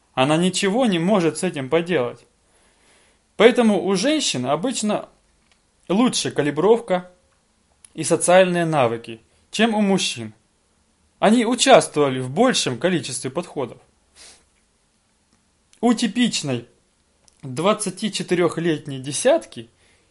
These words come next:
их могли быть тысячи. Практик любовных искусств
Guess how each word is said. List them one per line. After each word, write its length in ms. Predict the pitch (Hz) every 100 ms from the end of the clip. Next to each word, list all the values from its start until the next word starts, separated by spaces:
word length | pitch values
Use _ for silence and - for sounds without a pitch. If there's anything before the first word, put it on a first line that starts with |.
| _
их 240 | - 180 139
могли 380 | 147 135 156 196
быть 340 | 175 180 - _ -
тысячи. 640 | 151 151 123 - - 107 _ _ _ _ _ _ _ _ _ _ _ _ _ _ _ _ _ _ _ _ _ _ _ _ _ _ _
Практик 580 | - 175 170 - 127 117
любовных 600 | 127 127 139 127 113 -
искусств 600 | - - 214 220 -